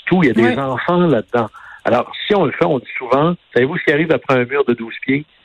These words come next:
Speaker 1: Des échelles de treize pieds. C'est parce que les gens pensent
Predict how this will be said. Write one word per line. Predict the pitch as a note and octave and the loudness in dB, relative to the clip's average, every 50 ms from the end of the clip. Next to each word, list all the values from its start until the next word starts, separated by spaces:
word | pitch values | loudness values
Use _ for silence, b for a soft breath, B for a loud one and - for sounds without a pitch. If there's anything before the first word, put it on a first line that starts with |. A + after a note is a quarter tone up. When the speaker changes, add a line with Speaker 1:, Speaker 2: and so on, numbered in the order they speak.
| b b b - | b b b 0
Speaker 1:
Des | A#2 A#2 A2 G2+ | 0 2 2 2
échelles | C3+ C3 - - D3+ C#3+ C#3 B2+ A2 | 0 0 2 2 2 2 2 2 0
de | G#2+ | 0
treize | G#2 - - G2 F#2+ F2 - - | -2 -4 -4 -4 -4 -4 -8 -10
pieds. | - - - - B B B B B B B - | -10 -10 -12 -12 B B B B B B B -4
C'est | C#3 B2+ | -4 -2
parce | - C#3 C#3 - - | 0 -2 -4 -4 -4
que | - - D3+ - - _ - | -2 -2 -2 -2 -4 _ -4
les | C3+ B2 B2 B2 A#2+ A2+ | 0 2 2 2 4 2
gens | B2+ C#3 D3+ D3+ | 2 2 0 0
pensent | - - C3+ C3 C#3 C#3 B2+ | 0 -2 -2 -2 -2 -4 -8